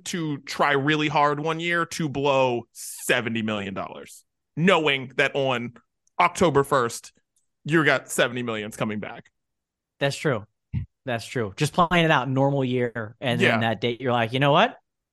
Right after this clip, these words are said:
Speaker 2: <laughs> I got seventy million more coming tomorrow.
Speaker 1: <laughs>
Speaker 2: I could spend sixty-nine million today." <laughs> So, let's do it. Let's do it. Uh, uh, Didi, you're not keeping a secret from us, are you, that you're secretly the one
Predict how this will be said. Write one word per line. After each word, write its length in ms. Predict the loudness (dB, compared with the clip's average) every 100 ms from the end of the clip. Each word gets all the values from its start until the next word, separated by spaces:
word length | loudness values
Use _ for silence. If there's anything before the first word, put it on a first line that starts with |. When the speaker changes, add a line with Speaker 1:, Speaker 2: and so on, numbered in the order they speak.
| _ _ _ -6
Speaker 2:
<laughs> 360 | -6 -8 4
I 120 | 6
got 260 | 6 4 2
seventy 280 | 2 2 4
million 260 | 6 6
more 140 | 6 4
coming 200 | 2 0
tomorrow. 440 | 0 2 4 4 2 -12 -20 _
Speaker 1:
<laughs> 300 | -6 -4 0
Speaker 2:
I 80 | 0
could 100 | 0
spend 200 | 0 0
sixty-nine 580 | -2 -2 0 2 2 2
million 300 | 0 0 -2
today." 540 | 0 0 -2 -4 -4 0
<laughs> 540 | 2 2 0 0 -2
So, 340 | -2 2 2 0 _ _ _ _ _ _ _ _ -20 -20 _ _ _ _
let's 240 | -2 -2 0
do 220 | 2 2
it. 160 | 0 _ -2
Let's 280 | -2 -2 -2
do 200 | 0 0
it. 140 | -2 _ _ -4
Uh, 40 | 0
uh, 400 | 4 6 6 2
Didi, 300 | 2 0 0
you're 140 | 0 0
not 160 | -2 -4 -4
keeping 280 | -4 -2
a 40 | -4
secret 260 | -4 -4
from 140 | -6 -6
us, 340 | -6 -12 -16 _ -6
are 120 | -4
you, 160 | -4
that 160 | -6 -6
you're 280 | -6 -6 -8
secretly 480 | -10 -14 -12 -10 -8
the 180 | -8
one 560 | -8 0 4 4 4